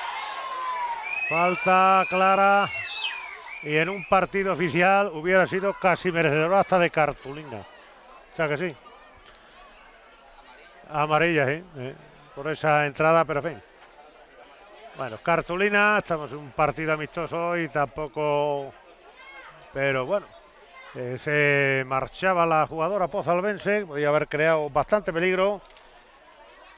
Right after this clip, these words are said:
Al final se, se señaló la falta y la va a botar Victoria Arévalo.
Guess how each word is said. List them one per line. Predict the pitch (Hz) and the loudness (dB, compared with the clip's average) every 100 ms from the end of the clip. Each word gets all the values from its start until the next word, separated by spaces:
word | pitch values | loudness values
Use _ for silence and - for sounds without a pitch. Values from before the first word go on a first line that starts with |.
| - - | -20 -14
Al | 120 127 135 | -4 -2 -2
final | 156 175 190 185 170 156 143 - - - _ - - - - - - - _ _ - | -2 2 4 4 2 0 -2 -14 -20 -20 _ -20 -20 -20 -20 -20 -20 -20 _ _ -18
se, | 107 | -16
se | - 127 | -12 -8
señaló | 139 165 | -4 0
la | 208 156 | 0 4
falta | 233 226 233 226 226 190 | 4 4 4 4 4 -2
y | 120 139 | -4 2
la | 214 | 2
va | 269 | 4
a | 247 | 2
botar | 214 - 262 254 247 | 0 4 6 6 4
Victoria | 185 226 - 262 190 | 2 -4 0 4 4
Arévalo. | 135 104 90 | 2 -2 -10